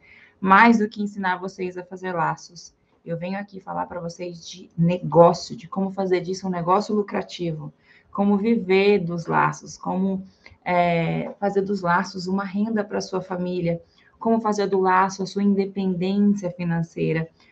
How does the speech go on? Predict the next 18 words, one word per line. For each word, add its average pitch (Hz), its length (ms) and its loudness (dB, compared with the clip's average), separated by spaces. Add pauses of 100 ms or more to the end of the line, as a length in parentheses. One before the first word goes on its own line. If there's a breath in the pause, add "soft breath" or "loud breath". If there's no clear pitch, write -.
(140 soft breath)
como 226 460 0
fazer 208 300 2
dos 190 200 -2
laços 185 460 2
a, 190 160 0
a 190 180 2
forma 196 480 4
que 196 120 -12
você 185 220 -10
vai 185 140 -2
conseguir, 185 600 -4 (420 loud breath)
é, 175 380 2
trabalhar 185 520 2
de 175 100 -8
dentro 202 440 2
da 196 120 -2
sua 190 240 -6
casa, 175 560 0